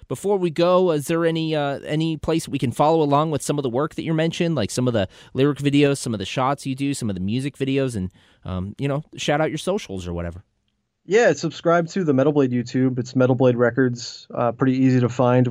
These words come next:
Speaker 2: I really wanna get us to a million subscribers, so they have to send us one of those dumb plaques.
Speaker 1: Yeah.
Speaker 2: That's,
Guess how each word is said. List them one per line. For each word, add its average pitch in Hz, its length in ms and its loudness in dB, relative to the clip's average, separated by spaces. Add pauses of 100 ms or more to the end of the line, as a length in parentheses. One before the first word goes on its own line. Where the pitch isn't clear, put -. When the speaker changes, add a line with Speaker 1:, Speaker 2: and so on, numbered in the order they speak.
(120)
Speaker 2:
I 131 80 2
really 185 240 4
wanna 156 180 4
get 139 120 4
us 143 160 2
to 139 120 0
a 127 40 0
million 131 360 4
subscribers, 123 640 0
so 123 100 -6
they 123 140 4
have 127 120 0
to 131 60 -2
send 123 220 -2
us 127 160 -2
one 131 100 2
of 123 60 2
those 107 160 0
dumb 117 220 2
plaques. 110 480 -2
Speaker 1:
Yeah. 151 680 -4
Speaker 2:
That's, 139 320 -2